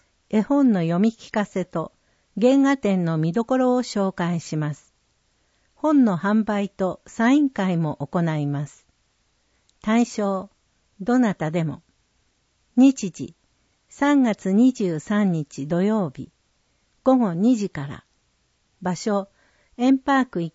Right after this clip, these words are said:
階森のコート。申し込み参加費は不要です。問い合わせ先、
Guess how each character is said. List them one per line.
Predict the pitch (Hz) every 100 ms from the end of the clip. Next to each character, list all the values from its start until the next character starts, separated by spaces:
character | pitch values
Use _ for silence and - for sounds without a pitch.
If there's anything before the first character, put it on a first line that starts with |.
| _
階 | 180 165 156 -
森 | 180 190 247
の | 262 247
コ | - 226
ー | -
ト。 | - - _ _ _ _ _ _ _ _ _ _
申 | 226 269
し | 277
込 | - 247
み | 233 -
参 | - 254 254
加 | 262 269
費 | -
は | 170 151
不 | 135 175
要 | 185 180
で | 170 165
す。 | - _ _ _ _ _ _ _ _ _ _ _ _ _ -
問 | 262 285
い | 269
合 | 254
わ | 240
せ | 233
先、 | 208 196 - 175 170